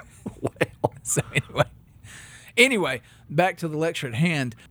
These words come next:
Speaker 2: I do, I think it's a digital experience because that's how people receive their information today, is over this little six-by-three inch, however big it is, phone. And so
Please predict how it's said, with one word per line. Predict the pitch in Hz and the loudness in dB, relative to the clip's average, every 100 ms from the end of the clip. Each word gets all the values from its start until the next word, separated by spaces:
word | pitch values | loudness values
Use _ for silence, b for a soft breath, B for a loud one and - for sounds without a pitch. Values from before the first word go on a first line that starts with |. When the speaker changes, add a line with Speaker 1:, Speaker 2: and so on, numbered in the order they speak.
| - | -8
Speaker 2:
I | 156 - | 0 2
do, | 180 269 277 | 4 2 2
I | 170 | 0
think | 185 226 | 0 -2
it's | 208 | -2
a | 185 | 0
digital | 156 202 196 185 | 2 2 0 -4
experience | 156 - - 202 180 | -4 -6 -2 -4 -2
because | 175 175 143 | -2 0 0
that's | 165 196 - - | 0 -2 -4 -6
how | - 180 | 0 0
people | 170 190 - 156 | 2 0 0 0
receive | 135 131 - 185 165 | 2 4 4 2 2
their | 147 143 | 2 2
information | 147 143 123 131 160 - 123 | -2 -6 -4 0 2 2 -2
today, | 104 113 113 110 120 | -4 -2 0 0 0
is | 117 127 | 0 0
over | 127 117 | 0 0
this | 123 - | 2 4
little | 147 135 113 - B B B - | 4 2 -2 -8 B B B -8
six-by-three | - 151 - 143 131 139 139 135 | -4 -2 0 2 2 2 2 2
inch, | 131 - | 0 0
however | 131 120 | 0 0
big | 123 139 | 2 2
it | 127 | 2
is, | 120 - | 0 2
phone. | 170 156 117 110 - B B B B - | 2 2 -2 -8 -12 B B B B -2
And | 165 160 | 0 2
so | - 165 156 135 | 2 2 0 -2